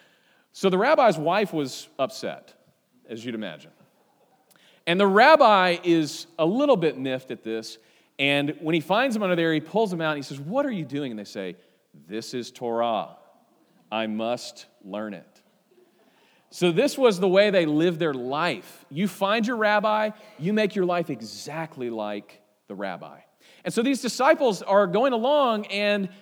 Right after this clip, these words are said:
they see Jesus and they say, "He's a rabbi," and he calls disciples, they come after him,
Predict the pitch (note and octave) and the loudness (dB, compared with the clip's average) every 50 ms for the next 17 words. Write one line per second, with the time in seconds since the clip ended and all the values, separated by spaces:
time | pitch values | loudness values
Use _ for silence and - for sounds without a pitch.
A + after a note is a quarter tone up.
0 | _ _ _ _ - C3+ F#3 A#3 A#3+ - - - C#4+ D4+ A#3+ E3 G3 C4 D#4 D4+ | _ _ _ _ -6 -2 0 0 0 -2 0 2 2 2 4 2 2 2 2 2
1 | A#3+ A#3 G3+ - G#3+ G3+ G3+ G#3 F#3+ - - A3+ G#3+ F#3+ F3+ F#3 - - G#3+ C#4 | 2 -2 -4 -2 -2 -2 0 0 -2 -2 -2 -2 0 -2 -2 -4 -6 -2 -2 0
2 | D4 B3 C4 A3+ B3+ C#4+ D#4 D4 G#3 F3+ E3 E3 E3+ F3+ G3+ - F3+ F#3 F#3+ F#3+ | 0 0 -2 0 2 2 2 2 4 2 4 4 2 2 0 -2 -2 0 0 0
3 | F#3+ F#3+ - - - - - B3 B3+ - - F3 E3+ A#3 C#4+ D#4 D#4+ D4 G#3+ - | 0 -2 -8 -16 -18 -4 -2 -2 -2 -2 -6 2 6 8 8 10 8 6 4 -2
4 | B3+ - - B3+ A#3+ B3+ B3 - B3+ B3+ A3 E3+ D#3+ A3+ C4+ D4 C4+ C4 B3 B3 | -6 -2 0 2 2 2 2 0 0 0 0 0 2 2 2 4 2 0 0 0
5 | B3 A#3+ B3 - G#3 F#3 F3+ G3 G#3+ A3+ A3+ A3+ | 0 -2 -2 -4 -4 -2 -2 -2 -2 -2 -2 -2